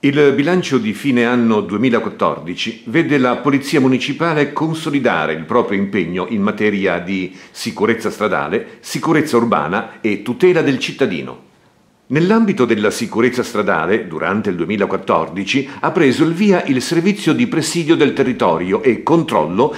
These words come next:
della circolazione, attraverso un piano operativo predisposto dalla Polizia Municipale in accordo coi municipi, con cui sono state individuate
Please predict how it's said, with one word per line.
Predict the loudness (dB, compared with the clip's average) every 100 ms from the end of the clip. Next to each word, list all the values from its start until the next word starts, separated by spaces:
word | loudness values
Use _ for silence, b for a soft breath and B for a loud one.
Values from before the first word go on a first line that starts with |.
| B
della | 0 2 2 2
circolazione, | 0 0 0 0 -2 -8 -8 -14 -18 -20 -20 B B
attraverso | -2 2 2 2 2
un | 2
piano | 2 2 2
operativo | 0 -4 -4 -4 0 0 B B
predisposto | 0 0 0 0 0 0 -4 -2
dalla | -2 -2
Polizia | -4 -8 -8 -2 0
Municipale | 2 0 -2 -2 -2 -2 -2 -4 B 0
in | 2
accordo | 2 2 2 2 2
coi | 4 4
municipi, | 4 2 0 -4 -6 -10 -10 -14 -8
con | -2 -2
cui | 2 4 4
sono | 0 -4
state | -2 -2 0 0
individuate | 0 0 2 2 0 0 -2